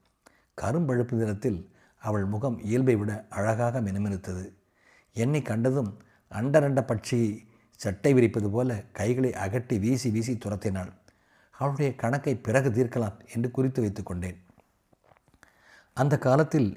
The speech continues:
எங்கள் ஊரில் வாடகைக்கு இரண்டு கார்கள் கிடைக்கும். சின்னத்தம்பியின் காருக்கு ஐயா சொன்னதில் எனக்கு பரம சந்தோஷம். அது ஆஸ்-, ஆஸ்டின் செவன்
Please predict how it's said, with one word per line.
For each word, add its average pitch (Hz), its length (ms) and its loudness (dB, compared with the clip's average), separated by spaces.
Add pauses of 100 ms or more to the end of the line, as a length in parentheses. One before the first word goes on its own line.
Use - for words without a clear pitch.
(160)
எங்கள் 120 340 2
ஊரில் 110 360 2
வாடகைக்கு 117 580 0
இரண்டு 120 280 0
கார்கள் 107 360 -2
கிடைக்கும். 95 400 -6 (460)
சின்னத்தம்பியின் 113 680 0
காருக்கு 101 360 -4 (420)
ஐயா 117 320 2
சொன்னதில் 107 480 -2
எனக்கு 95 320 -6
பரம 117 380 -4
சந்தோஷம். 127 520 -4 (680)
அது 156 240 6 (520)
ஆஸ்-, 165 260 2 (360)
ஆஸ்டின் 165 460 2
செவன் 135 320 2